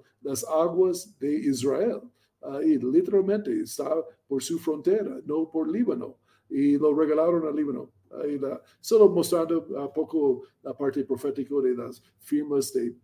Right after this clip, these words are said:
pac-, pactos que Israel hará ma-, más adelante.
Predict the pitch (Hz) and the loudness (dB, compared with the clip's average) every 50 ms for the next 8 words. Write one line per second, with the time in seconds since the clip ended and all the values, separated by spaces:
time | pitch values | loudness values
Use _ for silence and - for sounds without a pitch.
0 | _ - 147 147 135 - - _ _ _ 139 139 135 - - - 147 143 143 139 | _ -8 -8 -6 -8 -8 -12 _ _ _ -8 -8 -8 -8 -6 -4 -4 -4 -4 -4
1 | - - - _ _ - 135 127 139 139 123 110 127 131 135 131 135 - 120 123 | -8 -14 -18 _ _ -4 -4 -2 0 -2 0 2 4 4 4 4 2 0 -2 -4
2 | 131 131 131 127 - 127 127 131 - - 127 123 - 135 123 120 120 123 123 117 | -4 -4 -4 -4 -4 -6 -8 -8 -8 -8 -10 -8 -8 -8 -6 -6 -6 -6 -6 -8
3 | - 110 | -10 -16